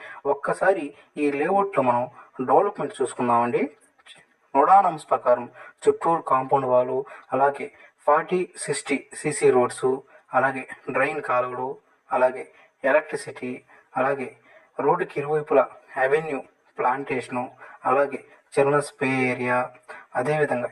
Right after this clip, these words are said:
every ఫ్లాట్‌కి వాటర్ ట్యాప్ కలెక్షను, అదేవిధంగా ఎంట్రన్స్‌న గ్రాండ్ ఆర్చి చు-, ఇవ్వడం అయితే జరిగిందండి.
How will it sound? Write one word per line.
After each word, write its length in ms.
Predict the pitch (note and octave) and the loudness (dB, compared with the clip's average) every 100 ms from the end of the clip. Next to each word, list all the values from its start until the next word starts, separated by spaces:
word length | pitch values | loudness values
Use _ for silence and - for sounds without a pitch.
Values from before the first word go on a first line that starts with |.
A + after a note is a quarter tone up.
| C#3 | 2
every 360 | C#3 C#3+ E3 D#3 | 2 2 -2 -4
ఫ్లాట్‌కి 480 | D3+ D#3 D3+ C3 - _ _ - - | 2 2 2 -8 -14 _ _ -20 -6
వాటర్ 300 | C3+ C#3+ D#3+ | -2 0 0
ట్యాప్ 220 | D3 C3 - - _ | 0 -2 -4 -20 _
కలెక్షను, 580 | - G#2 C#3 - B2+ B2 A#2+ - - - - | -2 0 0 -4 -6 -6 -6 -12 -20 -20 -4
అదేవిధంగా 580 | - D#3 D3+ C3+ B2+ A#2+ - - - | 0 2 2 2 2 0 -2 -20 -6
ఎంట్రన్స్‌న 600 | C3+ C#3 D3+ D3+ D#3 C3 B2 - _ - | -2 -2 -2 -8 -6 -6 -6 -8 _ -6
గ్రాండ్ 480 | C3+ - C#3 D3 C3+ C3+ - - - A#2+ | -4 0 0 -2 -6 -10 -16 -20 -10 -4
ఆర్చి 460 | B2 B2+ - B2 A#2+ - _ - _ | -2 -2 -6 -8 -10 -14 _ -20 _
చు-, 200 | - C3+ - - - - | -8 -8 -8 -20 -20 -2
ఇవ్వడం 320 | D3 D3+ D#3+ | 0 0 -2
అయితే 260 | - C#3 D#3+ C4+ - - - | -4 -2 -2 -2 -8 -18 -2
జరిగిందండి. 600 | C3+ C3+ C3+ B2 B2 | 0 0 -2 -4 -6